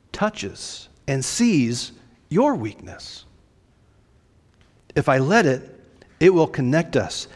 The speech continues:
in real and deep ways. I need not fear my weakness or your weakness.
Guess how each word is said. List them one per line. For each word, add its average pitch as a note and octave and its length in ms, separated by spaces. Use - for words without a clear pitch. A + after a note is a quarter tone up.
in G#2 180
real E3 540
and G2+ 200
deep A#2+ 260
ways. - 720
I C3+ 80
need D3+ 160
not C3+ 220
fear C#3+ 380
my A2 160
weakness G#2+ 720
or E3+ 160
your G2+ 360
weakness. A2 680